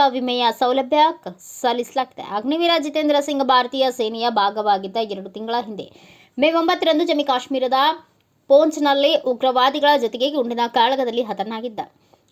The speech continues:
ಘರ್ಷಣೆಯ ನಂತರ ನಡೆದ ಶೋಧ ಕಾರ್ಯದಲ್ಲಿ ತಲೆಗೆ ಗುಂಡು ಹೊಕ್ಕಿದ್ದ ಆತನ ಶವ ಪತ್ತೆಯಾಗಿತ್ತು. ಕಾಳಗದಲ್ಲಿ ಮಡಿದ ರಾಜಸ್ಥಾನದ ಮೊದಲ ಅಗ್ನಿವೀರ ಎನಿಸಿಕೊಂಡಿದ್ದ ಜಿತೇಂದ್ರ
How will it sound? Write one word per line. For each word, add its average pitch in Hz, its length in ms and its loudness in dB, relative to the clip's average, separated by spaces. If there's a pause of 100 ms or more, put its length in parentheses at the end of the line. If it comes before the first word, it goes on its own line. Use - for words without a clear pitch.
ಘರ್ಷಣೆಯ 247 500 -2
ನಂತರ 226 240 -4
ನಡೆದ 220 260 -2 (160)
ಶೋಧ 233 140 0
ಕಾರ್ಯದಲ್ಲಿ 254 680 0
ತಲೆಗೆ 247 380 0
ಗುಂಡು 247 400 -2
ಹೊಕ್ಕಿದ್ದ 233 380 -8 (140)
ಆತನ 254 360 -2
ಶವ 233 300 -2
ಪತ್ತೆಯಾಗಿತ್ತು. 226 840 -4 (600)
ಕಾಳಗದಲ್ಲಿ 349 500 2
ಮಡಿದ 294 220 2 (160)
ರಾಜಸ್ಥಾನದ 254 560 0
ಮೊದಲ 247 260 -2 (100)
ಅಗ್ನಿವೀರ 240 360 0
ಎನಿಸಿಕೊಂಡಿದ್ದ 220 640 -4 (100)
ಜಿತೇಂದ್ರ 233 380 -4